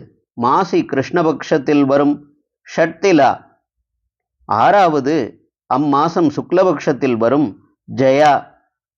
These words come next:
இப்படியே வரிசையாக பங்குனி, சித்திரை, வைகாசி, ஆனி மாசங்களில் விஜயா, ஆமலகி, பாப, மோஷனிகா, காமதா, வரூதினி,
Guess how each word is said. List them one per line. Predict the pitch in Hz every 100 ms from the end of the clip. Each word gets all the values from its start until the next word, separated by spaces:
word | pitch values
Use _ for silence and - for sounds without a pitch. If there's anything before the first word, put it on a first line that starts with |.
| _ _ _ _
இப்படியே | 127 127 214 190 147 170
வரிசையாக | 165 123 156 165 160 131 127 151 147 101 _ _ _ _
பங்குனி, | 123 135 147 147 120 143
சித்திரை, | 156 143 - 160 143 127 147
வைகாசி, | 131 131 143 147 127 - 127 147 123
ஆனி | 131 156 160
மாசங்களில் | 120 123 131 151 127 120 135 160 - _ _ _ _ _
விஜயா, | 107 120 127 165 151 139 170 - _ _ _ _
ஆமலகி, | - 127 180 214 196 156 139 139 170 - _ _ _ _ _ _ -
பாப, | 131 180 185 156 156 165 - _ _ _ _ -
மோஷனிகா, | 131 190 190 196 165 123 127 135 156 - _ _ _ _ _
காமதா, | 127 135 175 196 156 131 143 - _ _ _ _ _ _ -
வரூதினி, | 131 147 202 214 185 151